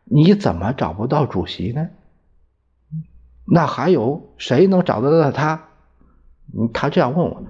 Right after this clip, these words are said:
是啊，他的行踪越来越奇怪。过去我替他翻译，或者有事儿找他，一定找得到。最低限度可以知道他在什么地方。威德曼刚到南京，同他开会一段时间，我发现他变了，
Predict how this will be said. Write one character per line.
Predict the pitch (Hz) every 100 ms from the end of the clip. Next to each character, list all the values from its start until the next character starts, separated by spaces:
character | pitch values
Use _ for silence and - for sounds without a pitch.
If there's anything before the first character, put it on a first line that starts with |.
| -
是 | - 190 165 117
啊， | 127 - -
他 | - 143 165
的 | 123
行 | - 120
踪 | 131 143 -
越 | 170 156
来 | 101 90
越 | 127 113
奇 | - 104
怪。 | 139 113 - -
过 | - 139 113
去 | 147
我 | 107 92
替 | - 143
他 | 113 101
翻 | 98 120 139
译， | - - - -
或 | 123
者 | 110
有 | 92 87
事 | - 131
儿 |
找 | 92 - 92
他， | 92 - - - - -
一 | 117 151
定 | 165 98
找 | - 98
得 | 98
到。 | 117 135 - -
最 | - 185 113
低 | 101 160
限 | - 139 98
度 | 101
可 | 98 -
以 | 101
知 | 85 139
道 | 120
他 | 92 107
在 | - 104
什 | -
么 | -
地 | 208 160
方。 | - - - - - - - - -
威 | 113 147
德 | 127
曼 | 95 90 87
刚 | 117 143
到 | 101 85
南 | 87 104
京， | 110 139 -
同 | - 117
他 | 127
开 | 120 139 151
会 | 160 98
一 | 107
段 | 123 101
时 | 107 117
间， | 131 139
我 | 87
发 | - 110 131
现 | 139
他 | -
变 | - 180 123 80
了， | -